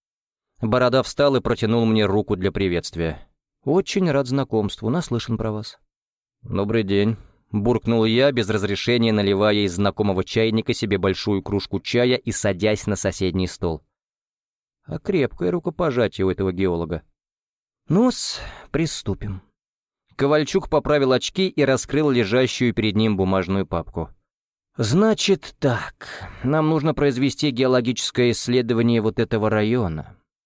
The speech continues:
Геолог ткнул пальцем в карту, которую вытащил из папки. «Как видите, это сплошное болото, поэтому нам и нужен проводник и специальный транспорт,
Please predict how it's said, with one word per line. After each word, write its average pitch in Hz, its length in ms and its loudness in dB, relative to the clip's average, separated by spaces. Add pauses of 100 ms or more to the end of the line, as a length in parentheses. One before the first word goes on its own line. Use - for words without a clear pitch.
(300)
Геолог 123 600 2
ткнул 113 340 0
пальцем 110 420 2
в - 100 -8
карту, 117 380 0
которую 107 440 0
вытащил 101 420 -2
из - 120 -4
папки. 87 440 -4 (920)
«Как 156 240 -2
видите, 190 400 0
это 175 140 0
сплошное 156 580 0
болото, 135 500 2
поэтому 131 460 2
нам 143 200 2
и 147 40 2
нужен 139 320 0
проводник 131 600 2
и 156 40 0
специальный 143 600 2
транспорт, - 800 -4